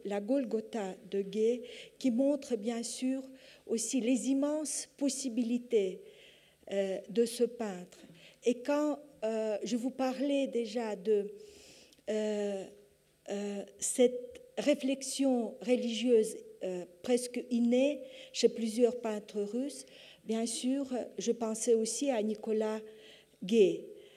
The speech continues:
Euh, il me semble que, euh, ce tableau a beaucoup, euh, dépassé son temps. Si on se rend compte, euh, que c'était fait, euh, à la fin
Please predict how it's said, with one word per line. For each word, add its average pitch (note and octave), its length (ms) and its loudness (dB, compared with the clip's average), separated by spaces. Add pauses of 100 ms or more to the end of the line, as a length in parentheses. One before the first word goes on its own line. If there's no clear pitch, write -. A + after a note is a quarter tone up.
(360)
Euh, G#4 320 0 (120)
il C4 140 6
me C4+ 160 6
semble C#4 560 0
que, A3 380 6 (140)
euh, G3+ 280 2
ce - 180 -4
tableau B3+ 680 0 (460)
a A#3 100 2
beaucoup, D4+ 640 2 (220)
euh, G#3+ 380 -2 (460)
dépassé C4 580 0
son B3 280 2
temps. G#3+ 500 -2
Si - 220 0
on C4 140 6
se C4 140 0
rend C4+ 240 2
compte, D4 540 2 (500)
euh, G3 380 -2
que A#3+ 160 0
c'était B3 380 4
fait, C4 420 6 (300)
euh, F#3+ 220 -6 (180)
à A3+ 100 2
la A#3 180 6
fin A#3 380 -2